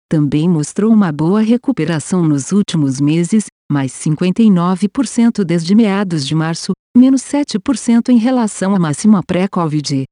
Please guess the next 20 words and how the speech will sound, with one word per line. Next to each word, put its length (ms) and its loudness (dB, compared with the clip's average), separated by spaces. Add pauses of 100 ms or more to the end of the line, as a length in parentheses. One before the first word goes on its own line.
(160)
reflexo 640 -2
de 100 -4
um 100 0
tema 360 0
recorrente 640 -2
em 100 0
nossas 480 -4
cartas 480 -4
nos 300 -2
últimos 480 0
meses, 460 0 (240)
a 100 0
ideia 420 0
de 160 -6
que 140 -2
a 60 0
saída 460 -4
da 160 -4
crise 380 -2
do 120 -2